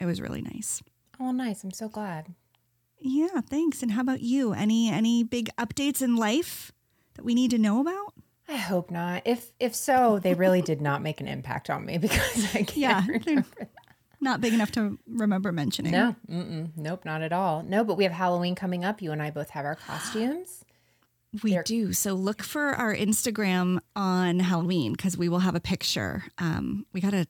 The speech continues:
Speaker 1: plan that, by the way. We need to take
Speaker 2: Yeah,
Speaker 1: a
Speaker 2: yeah.
Speaker 1: picture this
Speaker 2: That was
Speaker 1: weekend.
Speaker 2: kind of
Speaker 1: Yeah.
Speaker 2: my way of also reminding you that we needed to do
Speaker 1: Yeah.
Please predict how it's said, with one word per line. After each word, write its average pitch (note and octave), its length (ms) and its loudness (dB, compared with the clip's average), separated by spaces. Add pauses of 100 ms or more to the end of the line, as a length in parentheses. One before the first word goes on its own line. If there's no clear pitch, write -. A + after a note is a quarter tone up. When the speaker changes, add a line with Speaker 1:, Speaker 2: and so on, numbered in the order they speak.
(160)
Speaker 1:
plan F#3 220 0
that, F#2+ 160 -2
by - 120 -6
the D3+ 60 -4
way. - 220 -8
We - 80 -6
need G#3 140 -2
to G#3 40 -8
take A3 80 0
Speaker 2:
Yeah, A3+ 100 4
Speaker 1:
a G3+ 40 4
Speaker 2:
yeah. F3 140 4
Speaker 1:
picture - 160 -4
this - 160 -6
Speaker 2:
That C4+ 100 4
was D#4 120 4
Speaker 1:
weekend. - 120 -2
Speaker 2:
kind D#4 140 4
of - 80 4
Speaker 1:
Yeah. G3 140 6
Speaker 2:
my F#3 60 6
way E3+ 120 6
of - 80 0
also D3+ 320 -2
reminding C3+ 520 -6
you C#3+ 120 -8
that - 160 -10
we D#3 80 -6
needed C#3+ 300 -10
to C#4+ 120 -2
do C#4 140 4
Speaker 1:
Yeah. A#3 260 4